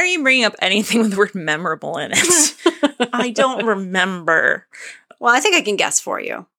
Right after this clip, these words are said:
Speaker 2: I mean, any answer involving the Diego Rivera Frida, Frida Kahlo Bridge.
Speaker 1: Oh, that that would be, like, my goal in life?
Speaker 2: Yes.
Speaker 1: Yeah. Their setup is bomb.
Speaker 2: Right, the bridge. The,
Speaker 1: I'm too
Speaker 2: like
Speaker 1: old to say that. Yeah, I mean, I would be all about that.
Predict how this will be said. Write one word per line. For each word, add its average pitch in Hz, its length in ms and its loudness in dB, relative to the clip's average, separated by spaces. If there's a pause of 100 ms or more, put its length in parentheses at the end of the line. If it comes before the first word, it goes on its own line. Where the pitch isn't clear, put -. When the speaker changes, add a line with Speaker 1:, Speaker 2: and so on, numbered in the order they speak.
Speaker 2:
I 208 80 0
mean, 190 180 0
any 214 260 0
answer 196 360 0
involving 180 720 0
the 185 200 -4
Diego 190 600 0
Rivera 170 420 0
Frida, 175 320 -4 (180)
Frida 190 280 -2 (120)
Kahlo 214 460 0
Bridge. - 460 -6 (520)
Speaker 1:
Oh, 180 160 0
that 170 180 0
that 170 180 4
would 175 140 0
be, 165 160 0
like, 156 200 0 (100)
my 170 220 -2
goal 156 220 -2
in 143 100 -4
life? 208 380 -2
Speaker 2:
Yes. 185 520 -2
Speaker 1:
Yeah. 151 320 -2
Their 156 160 2
setup 180 340 2
is 170 120 -2
bomb. 147 560 -4 (880)
Speaker 2:
Right, 220 180 0
the 202 80 -2
bridge. 196 520 -2
The, 196 120 -4
Speaker 1:
I'm - 40 2
too 190 40 2
Speaker 2:
like 170 140 4
Speaker 1:
old 151 140 0
to - 100 0
say - 160 0
that. - 260 -6
Yeah, 170 380 2
I 185 100 0
mean, 165 400 0 (100)
I 175 120 2
would 175 120 -2
be 170 120 -4
all 147 220 -4
about - 280 -8
that. - 200 -2